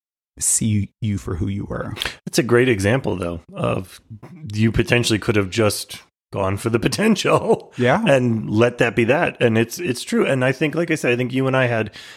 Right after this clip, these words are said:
Speaker 2: some of our rough patches were because we were accepting the reality. You and I, just before recording this, were talking about a comment I made about your spending,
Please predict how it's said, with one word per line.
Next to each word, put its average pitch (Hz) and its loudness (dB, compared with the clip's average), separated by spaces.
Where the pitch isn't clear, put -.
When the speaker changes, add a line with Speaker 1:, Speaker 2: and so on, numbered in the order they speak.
Speaker 2:
some 127 2
of 120 2
our 110 4
rough 110 2
patches 95 -4
were 101 0
because 98 -2
we 101 0
were 98 2
accepting 95 -2
the 98 0
reality. 101 2
You 120 4
and 120 2
I, 113 2
just 110 -2
before 117 0
recording 107 2
this, 92 -4
were 101 -6
talking 98 -4
about 95 -2
a - -6
comment 104 0
I 98 0
made 98 2
about 95 -2
your 104 -4
spending, 123 -2